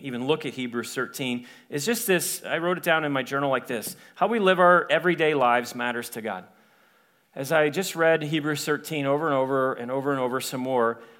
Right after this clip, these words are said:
I just, how we live our everyday lives matters to God. Now, I realize that many of us might already know that, but I wonder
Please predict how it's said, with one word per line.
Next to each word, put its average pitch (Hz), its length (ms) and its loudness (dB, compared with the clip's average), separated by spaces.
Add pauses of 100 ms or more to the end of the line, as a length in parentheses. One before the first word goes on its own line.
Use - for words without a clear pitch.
I 139 120 -2
just, 175 420 -2 (300)
how 185 420 2 (220)
we 165 240 -2
live 143 500 4
our 120 320 0
everyday 139 800 0
lives 110 560 -2 (220)
matters 131 460 -2
to 123 120 -6
God. 101 320 -2 (240)
Now, 156 140 4
I 165 80 6
realize 196 400 6
that 139 100 -2
many 160 220 0
of 151 80 0
us 151 180 2
might 147 200 2
already 127 440 0
know 127 380 0
that, 214 360 2
but 135 140 -2
I 139 80 2
wonder 147 720 0